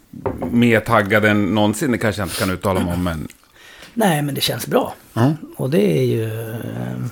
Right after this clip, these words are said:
Speaker 2: en jävla förutsättning, ska jag säga.
Speaker 1: Men kan vi
Speaker 2: Det
Speaker 1: prata
Speaker 2: känns
Speaker 1: om vad
Speaker 2: bra.
Speaker 1: ni håller på med nu för tiden? Här?
Speaker 2: Ja, vi, just nu håller vi inte på med så mycket, men det, det, ja, det finns ju lite planer, det gör det.
Speaker 1: Mm.
Speaker 2: Eh,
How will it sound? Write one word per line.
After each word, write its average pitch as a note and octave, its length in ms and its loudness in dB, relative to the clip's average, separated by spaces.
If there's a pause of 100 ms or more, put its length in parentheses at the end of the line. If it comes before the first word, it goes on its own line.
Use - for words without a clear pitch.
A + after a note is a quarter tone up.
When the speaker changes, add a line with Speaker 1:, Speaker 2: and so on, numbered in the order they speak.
(180)
Speaker 2:
en C#3 260 -4
jävla C#3+ 240 -4
förutsättning, C3+ 720 -4
ska - 140 -4
jag A2 80 -4
säga. - 180 -6 (200)
Speaker 1:
Men B2+ 120 2
kan B2+ 120 2
vi A2 60 4
Speaker 2:
Det G#2 60 6
Speaker 1:
prata A2 120 8
Speaker 2:
känns G#2 100 6
Speaker 1:
om - 60 -4
vad E3+ 80 4
Speaker 2:
bra. C3 100 6
Speaker 1:
ni A#2+ 100 6
håller A2+ 180 6
på F#2 180 -4
med E2 100 -4
nu D#2 100 -4
för - 80 -14
tiden? D#2 260 -8
Här? E2 80 -8 (460)
Speaker 2:
Ja, - 520 -4 (240)
vi, - 280 -8
just C3 240 -6
nu G3 100 2
håller F#3+ 180 0
vi C3+ 60 0
inte - 240 0
på G#3 120 8
med A#3+ 120 4
så G3 80 -4
mycket, D3 320 -2
men D#3+ 140 2
det, D#3+ 200 6
det, C#3+ 100 -4
ja, E3+ 180 2 (100)
det C3 120 -4
finns - 280 -2
ju C#3 40 -4
lite A#2+ 220 -2
planer, F#2+ 320 -2
det D#3 80 2
gör F3+ 100 4
det. - 60 -4
Speaker 1:
Mm. A2+ 140 4
Speaker 2:
Eh, C3 60 0